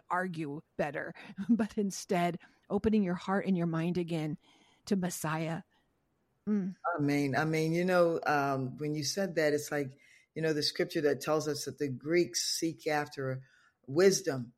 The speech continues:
Speaker 2: That's what we do. That's what we want. We want another new thing. Or, uh, how can I wow the audience with this new thing? Right? Um, someone was telling the story about,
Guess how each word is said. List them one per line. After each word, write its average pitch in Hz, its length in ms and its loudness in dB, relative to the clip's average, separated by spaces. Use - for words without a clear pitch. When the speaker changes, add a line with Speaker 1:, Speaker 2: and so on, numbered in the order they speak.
Speaker 2:
That's - 220 -4
what 190 140 -2
we 202 140 2
do. 190 460 4
That's 165 200 0
what 196 100 0
we 208 100 2
want. 196 320 2
We 165 80 0
want 185 240 2
another 180 340 2
new 185 240 0
thing. 175 380 0
Or, 160 220 4
uh, 160 300 6
how 175 240 6
can 196 160 2
I 180 120 6
wow 180 480 8
the 180 180 4
audience 170 520 2
with 165 140 -4
this 165 220 -2
new 170 220 -2
thing? 147 720 -2
Right? 175 360 6
Um, 147 380 0
someone 196 420 0
was 147 180 -4
telling 170 300 -4
the 151 100 -2
story 170 420 4
about, 147 520 2